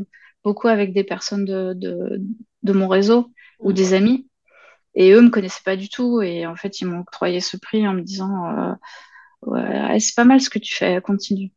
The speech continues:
Speaker 1: Et j'avais
Speaker 2: Mm.
Speaker 1: besoin de ça à ce moment-là,
Speaker 2: Ouais.
Speaker 1: euh, pour, euh, pour passer, euh, une autre étape.
Speaker 2: Ouais. Ouais, un, un, un élément, euh,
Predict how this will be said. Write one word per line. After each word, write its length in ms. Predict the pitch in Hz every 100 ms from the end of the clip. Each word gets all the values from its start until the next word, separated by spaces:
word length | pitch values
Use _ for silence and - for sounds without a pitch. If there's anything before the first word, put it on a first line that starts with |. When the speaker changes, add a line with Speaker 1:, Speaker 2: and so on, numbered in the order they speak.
| _ -
Speaker 1:
Et 220 | 190 180
j'avais 260 | 190 190
Speaker 2:
Mm. 20 | 202
Speaker 1:
besoin 200 | 196 196
de 60 |
ça 220 | - 214
à 40 | 208
ce 140 | - 190
moment-là, 580 | 185 185 190 185 185
Speaker 2:
Ouais. 40 | 185
Speaker 1:
euh, 40 | -
pour, 200 | - 180
euh, 520 | 185 180 175 175 - 190 - _ _
pour 140 | 202 -
passer, 460 | 196 190 196 190
euh, 320 | 185 180 175 - 202 _ _ - - -
une 100 | 202 202
autre 180 | - 214
étape. 280 | 196 202 - - _ _ _
Speaker 2:
Ouais. 320 | 220 190 196 - _ _ 240
Ouais, 100 | 202
un, 480 | 190 185 180 185 202
un, 640 | 190 185 - 208 - 233 -
un 100 | 190
élément, 520 | 190 190 190 196 180
euh, 340 | 165 165 -